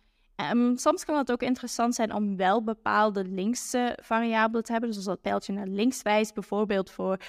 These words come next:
determination of voor perspectief, is omdat je dan, ehm, strategischer vaak en gefocuster vaak op bepaalde dingen mee bezig kunt zijn. Dus als het heel erg gaat om, ik ga bepaalde doelen zetten en ik ga daar naartoe werken, dan kan dat interessant zijn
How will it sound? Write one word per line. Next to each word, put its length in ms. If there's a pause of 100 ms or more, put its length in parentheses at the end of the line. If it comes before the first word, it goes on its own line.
(120)
determination 920
of 160
voor 300
perspectief, 640
is 180
omdat 340
je 100
dan, 300 (420)
ehm, 360
strategischer 960
vaak 380
en 160
gefocuster 680
vaak 320 (320)
op 140
bepaalde 420
dingen 280
mee 180
bezig 420
kunt 180
zijn. 220
Dus 100
als 140
het 120
heel 220
erg 240
gaat 280
om, 260
ik 180
ga 140
bepaalde 520
doelen 260
zetten 340
en 120
ik 120
ga 100
daar 140
naartoe 320
werken, 340
dan 200
kan 260
dat 160
interessant 500
zijn 280